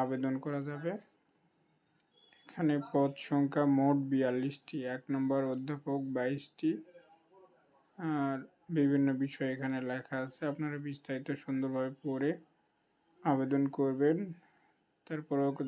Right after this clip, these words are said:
যদি কারো পড়তে অসুবিধা হয়, ডেসক্রিপশন বক্সে আমি এর পিডিএফ লিংক দিয়ে দিব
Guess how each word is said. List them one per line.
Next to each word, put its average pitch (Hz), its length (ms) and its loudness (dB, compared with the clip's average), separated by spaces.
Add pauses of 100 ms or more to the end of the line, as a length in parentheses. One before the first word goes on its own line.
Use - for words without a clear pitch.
(100)
যদি 135 260 0
কারো 143 160 -2 (120)
পড়তে 143 260 -6 (120)
অসুবিধা 139 420 0
হয়, 156 140 4 (100)
ডেসক্রিপশন 135 640 -6
বক্সে 131 400 -2 (1120)
আমি 139 160 0 (140)
এর 139 80 -2 (100)
পিডিএফ 135 500 2
লিংক 143 240 2 (140)
দিয়ে 131 260 4
দিব 131 140 0